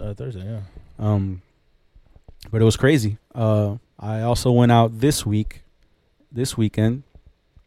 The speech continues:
Speaker 2: and it was less mayhem, but people were still out.
Speaker 1: Yeah.
Speaker 2: Uh, you can tell people wanna go out, but pe-, places, I guess, they don't wanna end up on Only in Dade or on whatever, so they
Speaker 1: I don't
Speaker 2: closed.
Speaker 1: I don't think it's that. I just think,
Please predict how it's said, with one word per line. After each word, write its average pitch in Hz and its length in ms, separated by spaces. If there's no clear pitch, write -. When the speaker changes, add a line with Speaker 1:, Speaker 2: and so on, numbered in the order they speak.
Speaker 2:
and 110 500
it 113 100
was 110 260
less 113 680
mayhem, 123 540
but 113 140
people 120 220
were 110 100
still - 240
out. - 180
Speaker 1:
Yeah. 104 340
Speaker 2:
Uh, 101 360
you 113 100
can 120 140
tell 117 180
people 113 380
wanna 110 280
go 107 200
out, - 120
but 120 200
pe-, 120 140
places, 117 540
I 101 100
guess, 104 460
they 113 120
don't 110 140
wanna 113 180
end 107 200
up 110 160
on 107 120
Only 110 360
in 107 140
Dade 107 360
or 101 120
on 101 160
whatever, 104 360
so 107 160
they 110 80
Speaker 1:
I 101 80
don't 113 100
Speaker 2:
closed. 98 380
Speaker 1:
I - 80
don't 226 100
think 233 140
it's - 160
that. 120 300
I 156 80
just 160 120
think, 160 420